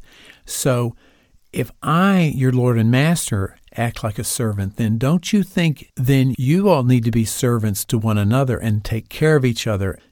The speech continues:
and don't think you're better than everyone else just because you're one of my disciples?" The whole idea is this week,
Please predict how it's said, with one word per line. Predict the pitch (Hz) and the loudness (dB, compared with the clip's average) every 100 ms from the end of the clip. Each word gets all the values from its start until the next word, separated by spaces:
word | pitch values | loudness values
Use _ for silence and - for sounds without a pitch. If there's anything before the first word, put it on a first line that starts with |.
| _ | _
and | 117 107 | -2 2
don't | 131 143 | 2 0
think | - 131 113 | 2 2 4
you're | 117 107 | 2 4
better | 120 123 107 95 | 4 4 4 2
than | 98 | 2
everyone | 101 110 107 104 | 2 2 2 2
else | 104 95 - | 2 0 -2
just | 110 - | -4 -2
because | 113 - 107 | -2 0 2
you're | 110 | 2
one | 98 101 | 2 2
of | 98 | 4
my | 95 | 2
disciples?" | 90 90 - 107 107 - 64 - - _ _ _ _ | 0 -4 -4 -4 -4 -6 -10 -12 -16 _ _ _ _
The | 143 135 | 0 2
whole | 185 185 185 | 4 4 4
idea | 165 143 127 127 117 117 | 4 4 4 2 2 0
is | 104 101 | 0 -2
this | - 120 120 - | -2 -2 -2 -4
week, | 123 107 98 - | -2 0 -2 -8